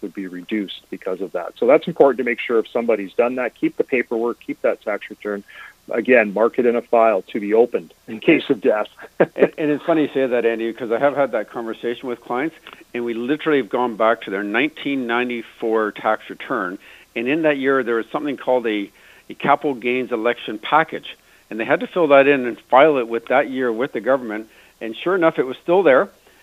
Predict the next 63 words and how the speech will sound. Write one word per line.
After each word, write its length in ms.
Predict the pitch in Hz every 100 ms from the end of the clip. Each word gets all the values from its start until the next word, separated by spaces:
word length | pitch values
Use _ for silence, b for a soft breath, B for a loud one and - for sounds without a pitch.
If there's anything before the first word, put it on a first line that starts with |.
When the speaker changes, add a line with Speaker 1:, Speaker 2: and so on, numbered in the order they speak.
| _
Speaker 2:
and 260 | 123 131 127
they 120 | 156
had 140 | 113 -
forgotten 300 | 139 156 143
they 100 | 127
did 180 | 156
it. 160 | 123 - _ b b _ -
But 120 | 135
it's 140 | 135
just, 160 | 151 135
again, 260 | 143 151
we, 140 | 139 139
we've 220 | 131 131
been 120 | 131
dealing 200 | 123 156
with 100 | 139
these 160 | 127 117
clients 320 | - 151 156
for 100 | 117
such 260 | - 143 143
a 40 |
long 260 | 120 120 110
period 240 | 139 117
of 160 | 107 -
time 240 | 185 196
now. 260 | 170 117 117 b b -
It's, 200 | 120 -
it 120 | 131
was 160 | 127
marked 300 | 110 139 131
in 80 | 113
our 140 | 127 165
file 320 | - 117 113
that 120 | 110
we, 140 | 107 95 -
we, 300 | 117 117 110
this 340 | - 117 -
was, 180 | 123 107
uh, 280 | 113 110 104 -
something 300 | 143 120 117
that 160 | 107 104
had 260 | 110 98
happened. 460 | - 101 90 - 117 b b b _
And, 300 | 113 110 113
uh, 60 | 117
sure, 200 | - 185
it 100 | 180
saved, 280 | - 139 113
uh, 180 | 131 120 b b b b
you 80 | 143
know, 140 | 139
a 80 | -
hundred 260 | 151 147 -
thou-, 80 |
up 240 | 147 185 185
to 80 | 160
a 40 |
hundred 220 | 156 160
thousand 300 | 160 156 151
dollars 280 | 143 147 131
in 100 | 110
capital 320 | 135 139 139
gains 260 | 120 170